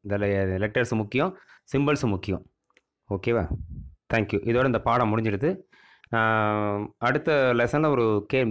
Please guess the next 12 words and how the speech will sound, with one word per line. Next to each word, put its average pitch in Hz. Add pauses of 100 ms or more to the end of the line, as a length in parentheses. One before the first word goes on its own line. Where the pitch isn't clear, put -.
மினிமமான 151
கேள்விகள் 131
அனுப்புறேன். 113
அந்த 117
கேள்விகளுக்கு 120
பதில், 110
இனி 110 (240)
பதில் 123
நீங்க 101
type 113
பண்ணி 110 (420)
WhatsApp 110